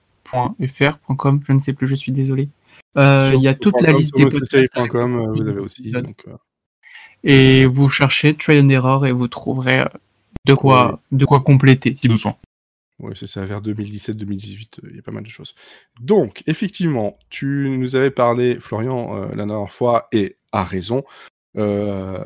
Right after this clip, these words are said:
Speaker 2: de ta, ouais, ta, ta pamoison devant, euh, euh, Nicolas D'Agosto, son, son rôle, euh, l'acteur qu'il est, et cetera.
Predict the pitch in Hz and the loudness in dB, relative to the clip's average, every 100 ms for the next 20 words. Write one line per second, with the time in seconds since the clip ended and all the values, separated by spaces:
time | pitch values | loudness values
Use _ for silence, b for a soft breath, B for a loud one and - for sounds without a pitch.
0 | - - 113 104 95 104 98 95 113 113 | -14 -18 -8 -8 -6 -8 -8 -6 -6 -6
1 | 90 - - 120 113 117 113 107 127 120 | -12 -12 -10 -6 -4 -4 -4 -6 -4 -4
2 | 117 104 113 123 110 101 95 b b _ | -4 -4 -4 -4 -4 -6 -10 b b _
3 | _ 104 95 95 92 101 107 110 - 117 | _ -10 -8 -8 -10 -10 -10 -6 -2 -2
4 | 110 107 101 - 131 143 135 117 110 104 | -2 -6 -8 -4 -2 -2 -4 -8 -8 -8
5 | 101 - 104 101 123 139 139 120 104 101 | -10 -8 -8 0 2 4 2 -2 -2 -4
6 | 101 101 117 110 107 - 113 - - 107 | -6 -8 -8 -8 -10 -8 -8 -8 -14 -12
7 | 113 95 - 104 151 | -10 -14 -14 -6 -6